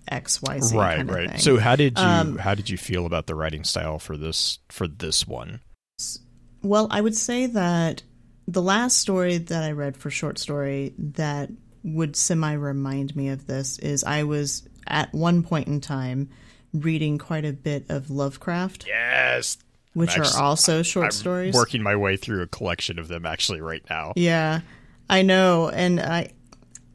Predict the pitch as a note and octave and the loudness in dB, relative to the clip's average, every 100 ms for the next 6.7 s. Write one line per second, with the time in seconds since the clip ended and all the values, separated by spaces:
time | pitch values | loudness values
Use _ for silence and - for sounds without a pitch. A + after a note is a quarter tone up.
0 | - F#3+ G#3+ G#3+ - - - - G3+ G#3 | -4 2 4 4 2 0 -4 -2 0 0
1 | A#3 A3+ A#3+ C4+ C4+ A3+ - G#3+ B3 F3+ | 2 2 2 0 0 0 2 2 2 0
2 | G3 A#3 F#3+ F#3 F#3+ F#3+ E3 F#3 E3 D#3+ | 2 4 4 4 2 0 0 -2 -2 0
3 | G3+ E3 A#3 A#3 - G#3+ C4 C#4+ E4+ C#3 | 0 2 2 4 4 4 4 2 2 8
4 | E3+ D4 A3+ C4+ E4+ A#3 G3+ - B3+ A#3 | 10 10 8 6 4 6 4 6 6 6
5 | G3 G3 - B3 A#3+ D#3+ D#3+ A3 A3+ F#3 | 6 6 6 6 8 8 8 8 6 6
6 | G3 G3 - - C#4+ C#4+ - | 6 6 4 4 4 6 4